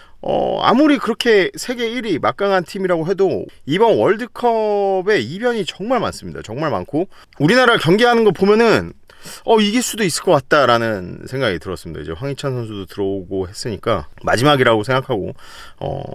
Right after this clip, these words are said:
모든 시간 임할 것이라고 저는 충분히, 어,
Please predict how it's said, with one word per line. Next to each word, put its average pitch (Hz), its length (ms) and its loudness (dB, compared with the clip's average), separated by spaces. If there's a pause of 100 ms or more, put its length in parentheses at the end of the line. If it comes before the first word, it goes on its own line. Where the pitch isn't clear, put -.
(100)
모든 190 320 6
시간 165 380 4
임할 151 260 4
것이라고 135 420 4
저는 104 180 -2
충분히, 135 580 0
어, 67 160 -4